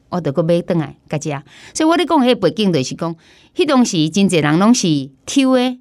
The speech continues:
买着即间厝，偌济，毋免一千万，可能几百万就有呀，有啊。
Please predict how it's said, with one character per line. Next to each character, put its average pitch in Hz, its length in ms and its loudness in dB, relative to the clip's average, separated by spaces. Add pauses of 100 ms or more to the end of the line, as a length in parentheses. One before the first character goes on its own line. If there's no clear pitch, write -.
(280)
买 190 160 2
着 156 140 0
即 156 120 -8
间 135 200 -2
厝， - 200 -14 (560)
偌 143 180 -2
济， 139 280 -10 (420)
毋 139 100 -4
免 165 200 0
一 143 140 -4
千 139 260 -4
万， 135 200 -10 (420)
可 180 120 -6
能 170 100 0
几 180 120 0
百 175 140 0
万 139 160 -2
就 127 100 -4
有 127 200 -2
呀， 123 120 -10 (180)
有 147 140 -2
啊。 139 200 -8